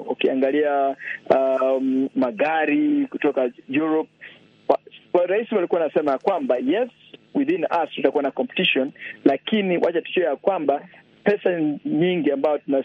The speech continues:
spend inaenda kwa watu ambao hawako watu wa East Africa, uh, Mashariki. Hiyo ni mzuri kabisa. Lakini Bwire alikuwa anaongea, uh, earlier on about vitu kama, kama ndege. Nilikuwa, mimi niliongea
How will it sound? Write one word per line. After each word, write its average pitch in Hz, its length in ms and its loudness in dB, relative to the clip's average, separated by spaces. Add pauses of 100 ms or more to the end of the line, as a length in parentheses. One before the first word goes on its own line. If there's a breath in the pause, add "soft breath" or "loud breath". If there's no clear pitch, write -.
spend 143 380 0
inaenda 147 260 2
kwa 135 140 0
watu 143 240 0
ambao 139 380 0
hawako 135 520 0 (300 loud breath)
watu 143 320 2
wa 131 160 0
East 131 180 -2
Africa, 139 440 0 (320 loud breath)
uh, 131 140 4
Mashariki. 135 520 -2
Hiyo 139 280 0
ni 151 80 -2
mzuri 143 320 0
kabisa. 127 500 -2 (260 loud breath)
Lakini 233 500 2 (260)
Bwire 269 260 2
alikuwa 196 260 0
anaongea, 143 520 0 (100)
uh, 127 600 0
earlier 170 240 0
on 139 160 0
about 131 340 -2
vitu 143 160 -2
kama, 139 300 0 (760)
kama 143 240 2
ndege. 135 280 0
Nilikuwa, 131 240 0
mimi 156 340 -2
niliongea 156 420 2